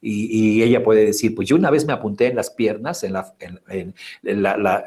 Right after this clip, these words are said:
me hice un acordeón o ahí punté las cosas y me levantaba tantito la falda para, para copiar y ¡ah! Es que me descubre el maestro".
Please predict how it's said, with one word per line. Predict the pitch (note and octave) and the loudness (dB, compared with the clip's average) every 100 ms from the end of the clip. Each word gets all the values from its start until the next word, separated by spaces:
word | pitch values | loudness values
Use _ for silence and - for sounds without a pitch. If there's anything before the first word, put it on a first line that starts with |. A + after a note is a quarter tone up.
| G2 | -2
me | A2+ | 0
hice | A#2 | 0
un | C3 | 0
acordeón | C3 - G#2 F#2+ A2+ A#2 A2 | -2 0 0 2 2 2 0
o | F#2 F2+ | -2 -2
ahí | G2+ | -4
punté | A2+ A2+ G2+ A2+ | -4 -8 -2 0
las | A2 - | 0 -2
cosas | A#2 D3+ D#3 - - | -2 -2 -4 -12 -8
y | - | -2
me | A#2 | 0
levantaba | A#2 A#2 B2 D3+ E3+ | 2 0 0 0 0
tantito | D3 B2 D3 D3+ | -2 -2 0 2
la | C3 | 0
falda | - C#3 C#3 C3+ | 2 0 0 -2
para, | A2 A2 G#2+ - _ | -2 -2 -4 -10 _
para | - A2 A2+ | -2 -2 -2
copiar | B2 D3+ F3+ - | -4 0 0 -2
y | A#2+ G2+ | -6 -6
¡ah! | - - E3 | -8 -6 -6
Es | D#3 | -4
que | - | -6
me | B2+ | -6
descubre | G2+ - C#3 C3+ | -10 -10 -8 -4
el | B2 | -6
maestro". | G2+ G2 A2 B2 - A#2 | -6 -10 -8 -10 -14 -20